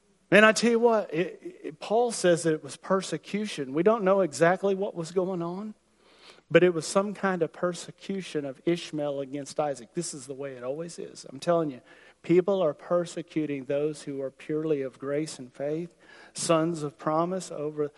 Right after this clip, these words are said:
it's always those who are of legalism and sons of performance who are coming and criticizing. Hmm.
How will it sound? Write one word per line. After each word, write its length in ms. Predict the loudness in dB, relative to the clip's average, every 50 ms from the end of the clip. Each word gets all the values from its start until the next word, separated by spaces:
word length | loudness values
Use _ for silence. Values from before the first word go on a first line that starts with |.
| -20 -20 -20 -4
it's 180 | -4 -2 -2 -2
always 420 | -2 0 2 2 2 2 2 4
those 300 | 4 4 4 4 0 -2
who 200 | -2 0 2 2
are 100 | 2 2
of 140 | 0 0 0
legalism 800 | 0 2 2 2 4 2 2 2 4 2 2 0 0 -4 -4 -4
and 120 | -6 -6 -8
sons 360 | -6 -4 -2 -2 -2 -4 -6
of 120 | -10 -12
performance 580 | _ -16 -16 _ _ -8 -6 -6 -10 -12 -12 -12
who 180 | -10 -10 -10
are 80 | -10 -12
coming 500 | _ -6 -4 -4 -2 -2 -4 -4 -4 -8 -12 -18 -20 -20 -20 -20 -10 -8
and 180 | -6 -6 -6
criticizing. 1200 | -6 -8 0 4 6 6 8 6 4 4 2 -2 -2 -4 -4 -6 -6 -8 -10 -12 -12 -16 -16 -20 -20 _ _ _ _ _ _ _ _ _ _ _ _ _ _ _ _ _ _ _ _ _ _ _ _ _ _ _ _ _ _ _ _ _ _
Hmm. 360 | -4 -4 -4 -4 -4 -8 -12